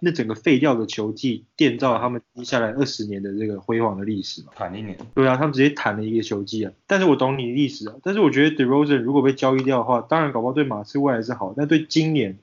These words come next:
Speaker 1: 我们现在在讲今年嘛，今年季后赛，因为我一直讲西区真的他妈太强了，就是不管是哪个球队，像你之前讲的太阳，太阳真的打得还不错，但是在西区真的是太难生存，就你随时，如果你连输三场，你搞不好就掉到季后赛外面，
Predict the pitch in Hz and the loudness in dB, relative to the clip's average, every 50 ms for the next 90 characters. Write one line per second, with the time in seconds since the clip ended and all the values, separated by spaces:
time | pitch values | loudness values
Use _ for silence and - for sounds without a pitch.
0 | _ _ - 120 120 139 160 160 160 147 135 110 95 98 - 139 139 143 135 120 | _ _ -8 -6 0 0 2 2 2 2 0 0 -2 -2 -2 -2 0 0 0 -2
1 | 98 87 92 92 92 _ _ - - 139 123 110 110 - 120 117 113 110 107 - | -2 -4 -8 -12 -14 _ _ -10 -6 -6 -4 -4 -4 -4 -4 -2 -2 -4 -6 -8
2 | 110 104 - _ - 208 214 196 214 180 180 - 127 110 107 - - - 180 170 | -10 -12 -12 _ 0 4 6 6 6 6 4 0 0 0 0 0 2 2 2 2
3 | 165 - 175 170 175 160 - - 147 - - - - 165 165 147 120 104 - - | 2 2 4 4 4 2 2 0 -2 -2 -2 -2 0 0 2 2 2 0 -2 -10
4 | 101 92 101 101 - _ - 185 196 202 170 165 - 220 202 170 131 131 131 180 | -12 -12 -12 -14 -12 _ -2 0 0 0 -2 -2 -2 2 2 2 2 2 0 -2
5 | 165 131 107 107 113 113 - 120 117 135 139 180 160 123 117 147 143 151 143 135 | -2 -2 -2 -2 -4 -4 -2 0 0 2 2 2 0 0 0 0 0 0 0 0
6 | 113 101 101 - 139 131 107 95 107 - - 185 175 147 139 160 160 147 123 104 | -2 -2 -4 -4 -4 -4 -4 -4 -8 -2 0 0 2 2 2 0 0 0 0 -2
7 | 107 104 107 107 104 110 104 - 123 113 117 _ _ _ - - 202 196 208 190 | -2 -2 -4 -6 -6 -6 -8 -6 -8 -8 -8 _ _ _ -6 -4 -2 -2 0 0
8 | 214 214 - - - 180 180 165 - 190 185 160 185 185 165 143 147 160 160 156 | 0 -2 -2 -2 -2 -2 -2 -2 -2 -2 -2 2 2 4 4 4 4 2 2 0
9 | - _ _ - - - 202 160 127 123 120 117 120 117 - 127 120 131 131 - | -2 _ _ -8 0 2 4 4 4 2 -2 -4 -4 -4 -4 -4 -2 -4 -6 -8
10 | 104 87 - _ - - 226 220 190 156 123 - 147 147 170 180 - 147 139 139 | -8 -10 -10 _ -8 -2 0 2 2 2 2 4 6 6 6 6 4 2 2 2
11 | 147 180 185 190 151 131 127 123 131 131 147 147 - 175 180 156 - 160 160 170 | 2 2 2 2 2 2 0 0 0 0 0 0 0 0 0 4 2 2 2 2
12 | 165 123 104 113 110 113 110 117 131 131 127 147 123 123 123 123 127 127 120 117 | -2 -6 -6 -4 -6 -4 0 0 0 2 2 2 2 2 2 0 -2 -4 -4 -2
13 | 120 117 117 110 107 104 107 101 | -2 -2 -4 -4 -6 -8 -14 -18